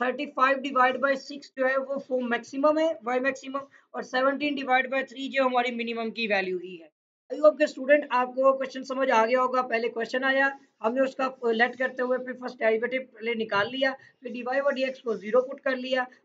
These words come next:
Zero put करने के बाद equation बनी, इसको factorize किया, दो factors आ गए जिसको critical values बोलते हैं या टर्निंग point। दोनों critical values में दो values थी,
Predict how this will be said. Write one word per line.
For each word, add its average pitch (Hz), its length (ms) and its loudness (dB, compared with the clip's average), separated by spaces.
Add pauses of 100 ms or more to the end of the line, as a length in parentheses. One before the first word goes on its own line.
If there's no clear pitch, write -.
(120)
Zero 285 200 6
put - 180 -10
करने 254 200 -6
के 254 100 -6
बाद 254 200 -2
equation 254 440 -10
बनी, 262 200 -2
इसको 247 180 -8
factorize 226 600 -2
किया, 254 320 2
दो 220 180 2
factors 226 500 -6
आ 240 120 4
गए 247 120 -2
जिसको 214 260 -14
critical 214 480 -4
values 226 260 2
बोलते 254 400 0
हैं 262 120 -2
या 254 100 -4
टर्निंग 247 320 -4
point। 247 300 -2
दोनों - 640 -14
critical 285 420 -2
values 247 420 0
में 254 180 -4
दो 254 220 0
values 262 380 0
थी, 269 240 -6